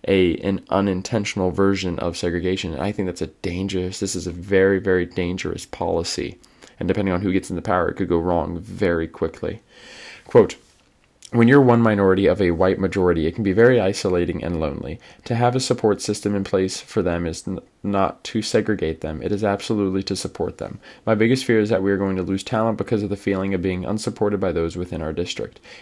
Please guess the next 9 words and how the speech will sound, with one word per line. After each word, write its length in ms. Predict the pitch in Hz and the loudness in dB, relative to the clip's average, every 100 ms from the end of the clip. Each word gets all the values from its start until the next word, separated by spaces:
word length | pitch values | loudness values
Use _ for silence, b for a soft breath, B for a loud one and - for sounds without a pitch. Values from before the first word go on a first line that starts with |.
| - | -10
It's 100 | - | 0
not 120 | 123 | 4
about 180 | 127 120 | 4 4
trying 180 | 120 110 | 0 -2
to 80 | 104 | -6
throw, 600 | - 110 110 110 110 110 B B B B _ | 0 4 6 6 4 0 B B B B _
uh, 280 | - 95 92 | 0 2 2
the 140 | 87 104 | 0 -4
few 680 | - 107 107 107 101 - | 0 4 6 6 4 0